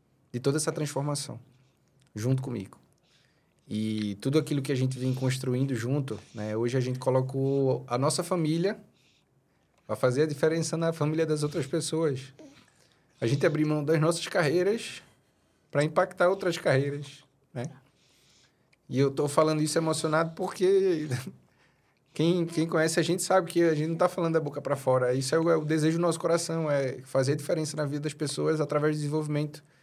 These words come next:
glorificando a Deus. Esse é o propósito da <laughs> nossa família que se tornou, né? E como você falou, assim,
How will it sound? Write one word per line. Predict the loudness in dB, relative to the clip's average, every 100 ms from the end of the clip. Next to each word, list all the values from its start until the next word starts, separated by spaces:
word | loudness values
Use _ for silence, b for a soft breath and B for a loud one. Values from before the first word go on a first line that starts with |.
| b b b 2
glorificando | 4 4 2 0 2
a |
Deus. | 4 4 2
Esse | 2 2
é |
o | 2
propósito | 2 2 0 2
da | 2
<laughs> | 4
nossa | 2 0
família | -4 -2 0 2 0
que | 0
se | -6
tornou, | -2 -2 0 -2 -4 -12 _ -12
né? | -10 -8 -12 B B B B B _ _ _ _ _ -20 B B B -2
E | 2 4 4 2 0 -2 -6 -8
como | -4
você | -2 2
falou, | 2 2
assim, | 0 0 -2 -2